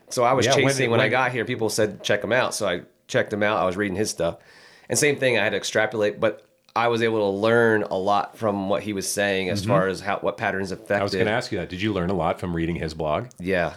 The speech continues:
Speaker 2: Interesting. Yeah, I
Speaker 1: And,
Speaker 2: did,
Speaker 1: uh,
Speaker 2: I
Speaker 1: he,
Speaker 2: did too.
Speaker 1: we
Speaker 2: And I've
Speaker 1: actually
Speaker 2: learned a lot from you, but
Speaker 1: we ended up hiring him a few,
Speaker 2: Ah.
Speaker 1: few seasons ago. He actually, <laughs> for one season, uh, wrote the Mammoth forecast because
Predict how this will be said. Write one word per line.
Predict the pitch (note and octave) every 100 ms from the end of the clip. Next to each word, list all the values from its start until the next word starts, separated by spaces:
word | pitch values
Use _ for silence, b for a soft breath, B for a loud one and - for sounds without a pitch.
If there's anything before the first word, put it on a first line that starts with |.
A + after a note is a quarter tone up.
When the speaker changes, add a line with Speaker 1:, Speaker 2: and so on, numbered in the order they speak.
| -
Speaker 2:
Interesting. | D#2 E2 - D#2 - _
Yeah, | -
I | G#2+ G#2
Speaker 1:
And, | G#2
Speaker 2:
did, | G2+
Speaker 1:
uh, | G2
Speaker 2:
I | F#2+
Speaker 1:
he, |
Speaker 2:
did | E2+ D2+
too. | F2+ D#2 C2 _
Speaker 1:
we | C3+
Speaker 2:
And | D#3+
I've | C3
Speaker 1:
actually | D3
Speaker 2:
learned | A#2+
a | G2
lot | F#2
from | - D2+
you, | G2 C#2
but | C2+ C#2 - B B
Speaker 1:
we | A#2+ E3+
ended | E3+
up | -
hiring | - C#3 F3+ G2+ F2+
him | F#2+ F2 G2+ A2+ _ b b b
a | G2 G#2
few, | D#3+
Speaker 2:
Ah. |
Speaker 1:
few | A#2+ B2+
seasons | B2+ A#2+ B2 A#2+
ago. | G#2+ G2+ G2
He | G#2+
actually, | A2 -
<laughs> | A#2
for | B2+
one | A2+ A#2
season, | A2+ G#2+ G#2+ F#2+ F#2 F#2+ B B B B
uh, | F#2
wrote | F2 G#2 A2 -
the |
Mammoth | F2+ F#2 G2+ F#2+ -
forecast | - A2 A2 E2+ F2 A2
because | A2+ A#2+ G2+